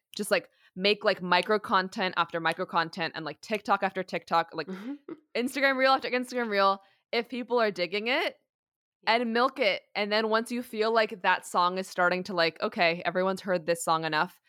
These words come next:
Speaker 1: release another song.
Speaker 2: Yeah.
Speaker 1: But then if there's a song that you release and it's, like, you just don't really feel like it's getting traction, you don't really feel like, you know, you're, you're losing people's attention, and it's, it's never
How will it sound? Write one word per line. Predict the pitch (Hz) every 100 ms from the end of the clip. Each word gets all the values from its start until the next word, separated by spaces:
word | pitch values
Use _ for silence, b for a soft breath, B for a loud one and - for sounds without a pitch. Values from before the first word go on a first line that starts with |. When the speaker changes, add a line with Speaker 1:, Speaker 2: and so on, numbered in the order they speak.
| b _
Speaker 1:
release | 180 180 180
another | 175 160 160
song. | - 104 220 302 _ _ _ _ b
Speaker 2:
Yeah. | 175 147 -
Speaker 1:
But | 214
then | 220
if | 214
there's | 220 220
a | 202
song | - 190 190
that | 190
you | 180
release | 175 175 180 175 -
and | 180
it's, | 170 - -
like, | 165 160 - _
you | - 190
just | 170
don't | 196 185
really | 175 190
feel | 190
like | 185
it's | 175
getting | 175 165
traction, | 160 156 156 - 160
you | 160
don't | 156 165
really | 175 175
feel | 175 175
like, | 165 160 _ _ _ _ _
you | 185
know, | 170
you're, | 165 180
you're | 180 180
losing | 175 190 185 185
people's | 180 180
attention, | 170 175 160 - 165 160
and | 165 196
it's, | 202 -
it's | - 190
never | 196 196 247